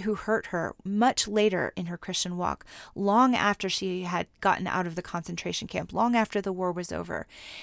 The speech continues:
and she had forgiven all of those persecutors that she faced during the war. She had a Christian couple who just behaved in a very hurtful and insensitive way towards her. She doesn't give a lot of details of what they did in her book,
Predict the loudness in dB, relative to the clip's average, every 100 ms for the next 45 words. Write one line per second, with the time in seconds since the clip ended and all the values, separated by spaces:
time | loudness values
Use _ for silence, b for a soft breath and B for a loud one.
0 | B 0 2 4 2 2 2 2 2 2
1 | 4 4 2 0 -4 -2 -2 -2 -4 -6
2 | -4 -4 -4 -2 -2 -2 -2 -2 -2 -2
3 | -4 -4 -2 -2 -4 -10 -6 0 2 4
4 | 2 2 0 0 0 0 0 0 0 -2
5 | -2 -2 -2 -8 B B B B 0 0
6 | 0 -4 -2 -2 0 -2 0 -2 -2 -2
7 | -4 -2 -2 -2 -2 -4 -6 -6 -6 -4
8 | -2 -2 -2 -4 -4 -4 -4 -4 -2 6
9 | 6 6 2 2 4 2 2 0 -4 2
10 | 4 4 0 -4 -2 0 -2 -2 0 0
11 | -2 -4 -4 -2 -2 -2